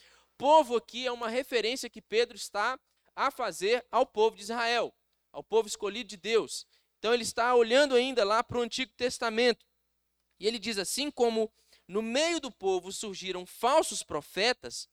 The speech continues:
assim também haverá entre vós falsos mestres. Pedro mantém o seu pensamento nas profecias do Antigo Testamento, e ele diz que em Israel surgiram falsos profetas, além dos verdadeiros,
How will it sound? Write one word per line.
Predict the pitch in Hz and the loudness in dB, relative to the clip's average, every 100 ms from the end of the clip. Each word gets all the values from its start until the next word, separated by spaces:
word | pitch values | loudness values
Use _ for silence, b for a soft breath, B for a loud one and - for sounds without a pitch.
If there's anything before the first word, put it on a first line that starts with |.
| b b b b | b b b b
assim | 175 220 - - 311 320 - - | -8 -6 -4 -4 -4 -6 -8 -4
também | 277 208 208 220 226 b b b - | -4 0 0 0 -4 b b b -2
haverá | 202 196 208 160 175 208 _ _ _ | -2 0 0 2 0 -2 _ _ _
entre | 170 220 - 208 | -2 -2 -2 -8
vós | 147 160 185 208 - _ _ _ | 0 2 2 0 -10 _ _ _
falsos | - - 180 180 180 - 233 | -12 6 8 8 4 -4 -8
mestres. | 196 220 262 - _ 101 - - b b b | -2 2 2 0 _ -18 -18 -18 b b b
Pedro | - 220 220 | 2 2 2
mantém | 208 190 190 262 320 | -8 -8 -6 -4 -2
o | 302 | -2
seu | 247 | -4
pensamento | - 226 208 190 233 - | -4 -6 -4 -2 -4 -6
nas | 196 | -12
profecias | - 202 185 180 226 190 | -6 -6 -4 -6 -6 -6
do | 196 | -8
Antigo | 185 226 - - _ | -8 -12 -10 -14 _
Testamento, | 196 - 175 175 254 - _ b b b b | -10 -6 -6 2 0 0 _ b b b b
e | 196 | -2
ele | 262 | -2
diz | 196 262 | -2 -6
que | - 226 | -6 -2
em | 240 262 | 0 0
Israel | 233 208 233 277 | 0 2 4 2
surgiram | - 220 - 277 330 226 | 0 -10 -4 -2 -2 -4
falsos | - 190 - - | -2 -2 -4 -10
profetas, | 160 147 - 247 226 160 | -6 -4 0 0 0 -4
além | 170 196 262 | -2 0 -2
dos | 196 | -2
verdadeiros, | 175 165 151 185 240 233 | -2 0 0 4 4 2